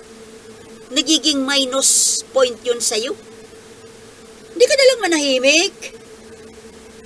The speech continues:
Alam ng taong bayan na mayroong korupsyon.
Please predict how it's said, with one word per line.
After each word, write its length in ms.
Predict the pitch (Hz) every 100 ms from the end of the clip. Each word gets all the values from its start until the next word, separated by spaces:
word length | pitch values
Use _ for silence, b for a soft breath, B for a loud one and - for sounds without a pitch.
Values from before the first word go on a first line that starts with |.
| - - -
Alam 180 | 285 339 349
ng 140 | 330
taong 300 | - 320 302 294
bayan 320 | 277 247 240
na 100 | 254
mayroong 380 | 294 302 311 285
korupsyon. 640 | 302 302 - - 339